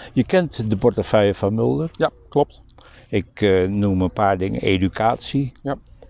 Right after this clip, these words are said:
Speaker 1: omgeving, vrije tijd en dan vooral financiën.
Speaker 2: Ja.
Speaker 1: En dat is niet niks.
Speaker 2: Nee, klopt. Klopt.
Speaker 1: Hè, zo goed heeft het Rijk,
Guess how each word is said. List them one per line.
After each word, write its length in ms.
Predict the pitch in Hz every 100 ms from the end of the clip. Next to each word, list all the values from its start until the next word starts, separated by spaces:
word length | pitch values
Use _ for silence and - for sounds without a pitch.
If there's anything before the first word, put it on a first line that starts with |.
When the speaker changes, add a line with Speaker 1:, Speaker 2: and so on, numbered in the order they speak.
| -
Speaker 1:
omgeving, 840 | 110 95 87 110 104 95 123 127 - - - - _ _ - - -
vrije 400 | - 120 110 95
tijd 580 | - 117 147 - - - _
en 140 | 107
dan 160 | 101 92
vooral 460 | - 98 110 123 - _
financiën. 640 | - 120 110 117 - - 69
Speaker 2:
Ja. 120 | 131 - _ _ - - - -
Speaker 1:
En 120 | -
dat 140 | 87 90
is 80 |
niet 200 | - 120
niks. 400 | 143 139 - - - - - - - _ _ _ -
Speaker 2:
Nee, 320 | 185 160 107 - - - -
klopt. 360 | - 160 - - - - _ _ _ _
Klopt. 340 | 165 - - _ _ _
Speaker 1:
Hè, 220 | - 101 127
zo 200 | 131 117
goed 260 | - 127
heeft 280 | 104 98 -
het 140 | 110
Rijk, 280 | - 101 104